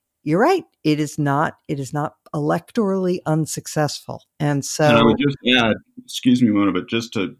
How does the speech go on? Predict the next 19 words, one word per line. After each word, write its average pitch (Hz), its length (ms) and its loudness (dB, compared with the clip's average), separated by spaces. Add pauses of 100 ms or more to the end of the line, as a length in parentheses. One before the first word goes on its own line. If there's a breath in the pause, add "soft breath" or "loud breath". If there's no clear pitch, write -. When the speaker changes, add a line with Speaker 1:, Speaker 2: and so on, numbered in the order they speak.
Speaker 2:
to 92 100 -8
throw 120 240 -2
this 113 200 -2
in, 98 380 -2
the 90 220 -6
Georgia 147 540 2
race 98 680 -2 (840 soft breath)
may 113 260 2
remind 143 480 4
Democrats 120 760 0
that 98 120 -2
if 98 140 -6
you 98 180 -8
veer 127 300 2
too 139 240 -4
far 135 400 0
to 127 160 -4
the 110 100 -2
left 120 720 -4